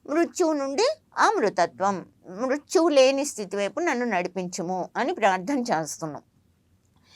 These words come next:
ఎందుకు మృత్యువు లేని స్థితి అంటూ ఉంటుందా? పుట్టిన ప్రతి ఒక్కరు చనిపోవడం చూస్తున్నాం.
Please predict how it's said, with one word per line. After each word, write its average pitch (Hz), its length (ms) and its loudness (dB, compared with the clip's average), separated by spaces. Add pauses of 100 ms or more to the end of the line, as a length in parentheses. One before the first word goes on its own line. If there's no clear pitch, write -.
(160)
ఎందుకు 339 400 0
మృత్యువు 320 380 2
లేని 302 260 4
స్థితి 240 320 -2
అంటూ 294 260 0
ఉంటుందా? 220 680 2 (400)
పుట్టిన 311 260 0
ప్రతి 262 280 -2
ఒక్కరు 311 280 2
చనిపోవడం 269 640 2
చూస్తున్నాం. 180 600 -2